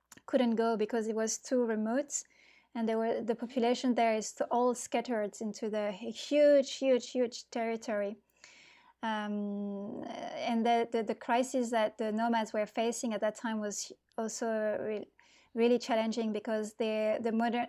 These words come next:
the modern life was co-, coming all around them with all the industrialization and, uh, urbanization and, uh,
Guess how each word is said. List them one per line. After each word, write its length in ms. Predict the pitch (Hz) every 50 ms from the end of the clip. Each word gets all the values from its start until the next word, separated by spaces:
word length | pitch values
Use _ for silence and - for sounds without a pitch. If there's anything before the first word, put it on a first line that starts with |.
| 233
the 120 | 202 233 220
modern 340 | 226 240 254 277 269 254 233
life 480 | 226 214 214 220 - - - - - -
was 200 | 262 220 226 -
co-, 240 | - - 240 233 - -
coming 440 | - - 247 240 240 240 226 226 220 - - _ _ - - _
all 120 | - 240 262
around 360 | 262 262 247 240 226 226 202
them 400 | 214 208 208 214 226 233 226 - _ _ _ _ _ _ _ _ - - _ - - -
with 180 | 247 226 220 -
all 220 | - 226 226 220
the 200 | 214 220 214 -
industrialization 1400 | - 226 220 226 - - - 233 214 220 220 214 220 214 214 220 - - 226 220 214 214 208 208 208 208 208 - -
and, 300 | 233 214 202 202 202 202
uh, 140 | 208 196 - -
urbanization 1120 | 226 214 202 220 214 214 208 208 214 208 208 208 - - 233 220 214 208 208 208 208 208 202 -
and, 200 | 214 208 202 202
uh, 240 | 202 202 196 196 294